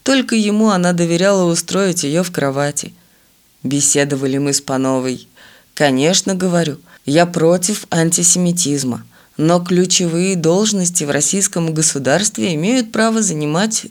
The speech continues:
только русские люди». «А это и есть антисемитизм», сказала Панова. «То, что вы говорите, это и есть антисемитизм.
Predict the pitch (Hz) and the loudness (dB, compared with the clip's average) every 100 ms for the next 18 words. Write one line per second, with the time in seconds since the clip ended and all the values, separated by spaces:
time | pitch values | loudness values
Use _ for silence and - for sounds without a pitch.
0 | - 240 - - 170 175 214 202 131 135 | -4 -4 -4 -4 -2 0 -2 -2 0 0
1 | 135 139 131 - _ _ _ _ - 269 | 0 -2 -6 -12 _ _ _ _ 0 2
2 | 277 285 302 294 185 156 - 160 170 180 | 2 0 2 2 2 0 0 0 2 2
3 | - 196 208 - 127 117 113 - 135 135 | 2 0 -2 -4 -4 -2 -4 0 0 2
4 | 127 131 131 143 135 120 117 117 - - | 0 0 -2 -2 0 -2 -4 -10 -20 -10
5 | - 240 220 180 208 226 240 262 180 - | 0 0 2 0 2 2 2 2 -2 -4
6 | 175 165 165 196 208 226 - 123 123 123 | -4 -4 -2 -2 0 -2 -2 -6 -6 -2
7 | - 135 156 - 123 113 | -2 0 -4 -4 -4 -6